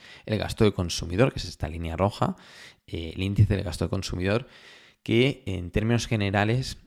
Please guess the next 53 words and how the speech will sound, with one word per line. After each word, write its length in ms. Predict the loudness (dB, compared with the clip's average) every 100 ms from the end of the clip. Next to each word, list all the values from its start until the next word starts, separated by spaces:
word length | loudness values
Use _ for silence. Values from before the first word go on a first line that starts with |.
| -6
anticipa 460 | -6 -2 -2 0
muy 180 | 0 0
bien 380 | 2 0 -2 -8 -2
cómo 160 | 4
va 60 | 6
a 20 |
evolucionar 640 | 6 6 2 0 -4 -6 -4
la 80 |
inflación. 520 | -4 -2 -6 -6 -10 -12 -20
Y 360 | -10 -8 -8 -6
ellos, 340 | -4 -6 -8 -16 -20 -20 -20 -14
en 80 |
función 240 | -10 -8 -4
de 80 | -2
la 60 |
masa 200 | -2 -2
monetaria 540 | -2 0 0 2 -2 -4
y 280 | -8 -6 -8
del 480 | -8 -10 -10 -10
gasto 240 | -8 -6 -4
de 60 |
consumidor, 680 | -4 -6 -6 -2 -2 -2 -8
pues 160 | -14 -12
pueden 220 | -10 -10
hacer 180 | -8 -10
un 60 |
cálculo 300 | -10 -10 -8
más 140 | -8 -6
o 40 |
menos 140 | -6 -6
de 80 | -8
por 160 | -10
dónde 180 | -8 -8
irán 160 | -6 -6
los 140 | -8
tiros 340 | -8 -8 -8 -12
de 120 | -12
la 80 | -10
inflación, 580 | -10 -10 -14 -12 -12 -12
¿no? 180 | -14 -14 -20 -20 -20 -8
Y 80 | -2
ahora 160 | -2
estamos 320 | -2 -4 -6
en 40 | -8
esta 140 | -10
situación 540 | -8 -6 -2 0 0 -4
de 260 | -10 -12 -16 -18
dos 400 | -16 -14 -12 -8
mil 140 | -6
veinte, 220 | -4 -4
dos 100 | -6
mil 80 | -6
veintiuno 480 | -10 -6 -4 -4 -6